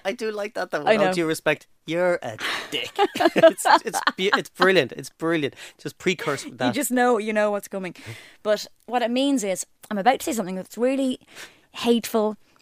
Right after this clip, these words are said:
Speaker 2: misogynistic, homophobic, sexist, or all the above, but I just want to get away with it.
Speaker 1: Yeah. But is there, th-, i-,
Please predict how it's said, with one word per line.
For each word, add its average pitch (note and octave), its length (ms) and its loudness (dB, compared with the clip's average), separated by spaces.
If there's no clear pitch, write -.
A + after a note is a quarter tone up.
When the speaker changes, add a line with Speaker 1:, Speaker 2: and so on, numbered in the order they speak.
Speaker 2:
misogynistic, G#3+ 840 0
homophobic, G3+ 800 0
sexist, G#3+ 580 -2
or A#3+ 80 2
all B3+ 180 4
the A3 120 0
above, F3 420 -2
but G3 260 -2
I B3 100 -6
just - 180 -10
want F3+ 180 -12
to - 60 -20
get C4+ 140 -8
away E4+ 200 -6
with E4 120 -8
it. - 220 -12
Speaker 1:
Yeah. C3+ 160 -4
But B3+ 100 4
is D4+ 260 2
there, D4+ 220 2
th-, - 260 -10
i-, C#4+ 140 -10